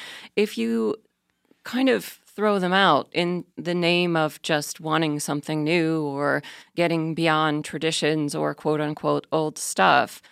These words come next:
you deprive students, I think, of an opportunity to really encounter what is so meaningful and, and, and, um, important about those texts. So,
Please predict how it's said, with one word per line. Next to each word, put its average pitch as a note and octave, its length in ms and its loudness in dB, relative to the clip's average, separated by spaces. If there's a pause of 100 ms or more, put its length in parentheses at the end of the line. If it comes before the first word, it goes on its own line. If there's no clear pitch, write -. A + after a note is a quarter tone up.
(400)
you G3 280 -2
deprive G#3 680 0
students, E3 560 -2
I D3 120 -2
think, D#3 300 -2
of D3 140 -4
an D3+ 80 -4
opportunity D3 760 -6
to D#3+ 160 -10
really C#3 340 -4
encounter D3 800 -2
what D#3 420 -2
is D#3+ 160 -4
so G3+ 220 0
meaningful D3+ 640 -2
and, C#3 200 -2 (120)
and, D3 340 -6 (100)
and, D3 320 -6 (120)
um, C#3 280 -2
important F#3+ 500 -2
about C#3+ 260 -6
those - 200 -10
texts. - 460 -12 (640)
So, F3 640 0